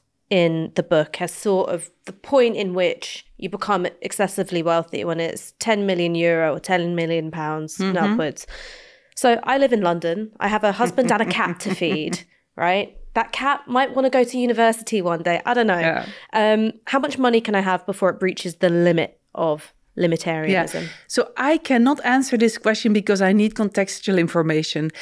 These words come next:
Speaker 2: But what I try to do in the book is to give the reasons that we should go through to answer that question. And I would actually, I w-,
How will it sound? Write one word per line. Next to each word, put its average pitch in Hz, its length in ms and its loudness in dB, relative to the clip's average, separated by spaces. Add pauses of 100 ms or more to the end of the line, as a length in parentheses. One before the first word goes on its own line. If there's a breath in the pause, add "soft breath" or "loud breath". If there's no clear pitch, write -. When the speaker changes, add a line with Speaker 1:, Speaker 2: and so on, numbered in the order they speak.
(280 loud breath)
Speaker 2:
But 208 140 6
what 214 140 4
I 214 100 6
try 226 280 0
to 247 140 -2
do 202 120 2
in 208 120 6
the 190 60 4
book 208 260 -2
is 220 140 -4
to 104 120 -4
give 131 300 -2
the 185 80 4
reasons 208 920 2 (200 loud breath)
that 175 120 2
we 208 80 0
should 185 220 -2
go 196 220 4
through 214 420 0
to 214 140 -4
answer 175 320 0
that 160 180 -2
question. 160 500 -6 (520 loud breath)
And 208 260 0
I 220 220 2
would 220 260 0
actually, 254 600 -2 (180)
I 208 160 -2
w-, 208 280 2